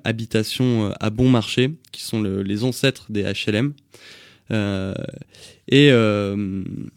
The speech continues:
et donc, euh, ces, ces immeubles, euh, enfin, on va donc détruire les, totalement, euh, les, les remparts de façon définitive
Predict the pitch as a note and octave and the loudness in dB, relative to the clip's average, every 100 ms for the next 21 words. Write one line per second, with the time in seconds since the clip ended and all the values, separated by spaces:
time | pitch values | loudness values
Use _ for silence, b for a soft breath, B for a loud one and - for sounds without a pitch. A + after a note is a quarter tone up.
0 | _ _ _ _ _ _ - _ - A#2+ | _ _ _ _ _ _ -20 _ -2 0
1 | C#3+ C#3 G#2+ G2+ F#2+ F#2+ F#2+ G2 - - | 2 2 2 2 -2 -4 -4 -6 -8 -10
2 | - A#2+ A2 G#2+ G#2 G2 F#2+ - - - | -2 0 2 2 0 -2 -4 -8 -10 -10
3 | - - - - - A#2+ A2+ B2 C3+ C#3+ | -12 -14 -18 -18 -12 -10 -8 2 4 4
4 | C#3+ A2+ G#2 G#2 F2 G#2 - _ _ _ | 4 2 2 0 -4 -6 -8 _ _ _
5 | - A2 G2+ G2 G2 - _ _ - B2 | -6 -2 -2 -2 -8 -12 _ _ -2 0
6 | D3 - D#3 B2+ G#2+ G2+ C#3 - B2 B2 | 0 0 2 4 4 2 0 2 2 2
7 | A#2+ A2 G2 F2+ - - - - - _ | 2 0 0 -2 -6 -10 -12 -20 -20 _
8 | _ - G#2+ G2+ G2 G2+ F#2+ F#2+ - F#3+ | _ -8 -4 -2 -2 -4 -4 -4 -6 -4
9 | D#3 A2 - - G2+ A#2 - B2+ G#2 - | -6 -6 -12 -10 -8 -8 -4 -4 -4 -6
10 | F3+ B2+ | -6 -6